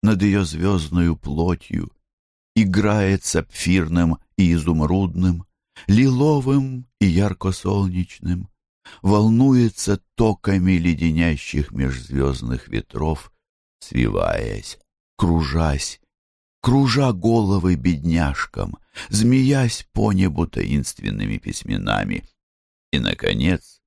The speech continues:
после неисчислимых метаморфоз символа гаснет.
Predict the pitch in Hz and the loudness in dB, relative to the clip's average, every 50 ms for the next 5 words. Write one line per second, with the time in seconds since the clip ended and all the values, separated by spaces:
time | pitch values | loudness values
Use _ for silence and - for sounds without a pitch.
0 | _ _ _ _ _ _ - 87 85 - - - 80 76 71 78 90 87 85 80 | _ _ _ _ _ _ 0 0 0 0 0 0 0 2 2 4 4 4 2 2
1 | - - - 73 76 - - - 71 76 71 62 57 57 - - - - - - | -2 -2 -2 -2 -2 -2 -2 -2 0 0 0 0 0 -2 -4 -6 -6 -8 -6 -4
2 | 52 52 - 50 50 - - - 65 78 - - - - - - 104 113 107 101 | -4 -2 -2 -2 -4 -6 -4 -2 -2 -2 -2 -4 -8 -8 -2 2 2 4 4 4
3 | 98 90 95 92 85 85 85 80 87 90 - _ _ _ _ _ _ _ _ _ | 2 2 0 0 0 0 -2 -2 -2 -4 -10 _ _ _ _ _ _ _ _ _
4 | _ _ _ _ _ _ _ _ _ _ _ _ - - - 50 50 50 50 - | _ _ _ _ _ _ _ _ _ _ _ _ -10 -4 -2 0 0 0 -2 -4
5 | - - 50 50 50 - - | -8 -8 -8 -8 -8 -8 -12